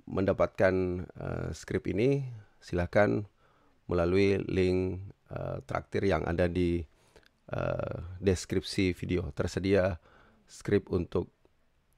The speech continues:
Apache, lam, dan script untuk, eh, Nginx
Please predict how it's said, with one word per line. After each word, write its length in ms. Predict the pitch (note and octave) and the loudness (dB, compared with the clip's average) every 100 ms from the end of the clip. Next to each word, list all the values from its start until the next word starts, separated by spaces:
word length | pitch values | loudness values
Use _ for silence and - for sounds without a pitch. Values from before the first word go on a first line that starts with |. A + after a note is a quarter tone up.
| _ D#2 | _ 0
Apache, 480 | D#2 D#2 A2 B2+ C3+ - _ _ - | 0 2 2 0 -2 -12 _ _ -2
lam, 360 | E2 A2 B2+ - _ | 0 0 -6 -10 _
dan 480 | - F2+ F2+ F#2+ F2+ - _ _ _ _ | 0 0 2 -2 -6 -16 _ _ _ _
script 400 | - - G2 F#2+ | -20 -4 -2 -2
untuk, 400 | - E2+ - - - - | -4 -4 -4 -6 -10 -6
eh, 360 | F2+ E2+ - - | -4 -2 -4 -2
Nginx 720 | F#2 E2+ F2 - F2 - - | -2 -2 -4 -4 -8 -12 -20